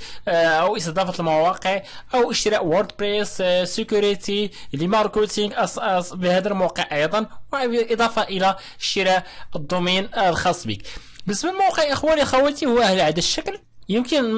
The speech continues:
من خلال الدخول له، آه، يعني إكس بيت دوت كوم،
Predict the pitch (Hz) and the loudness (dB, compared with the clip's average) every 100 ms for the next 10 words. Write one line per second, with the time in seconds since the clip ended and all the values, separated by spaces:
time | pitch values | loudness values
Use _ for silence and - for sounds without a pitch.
0 | 220 190 180 240 233 185 196 208 202 185 | 0 -2 0 0 0 0 0 2 4 4
1 | 185 170 170 170 160 175 202 - - 247 | 4 4 2 2 2 0 -4 -6 -2 0
2 | 277 285 147 190 - 214 254 | 0 -2 -4 -4 0 2 2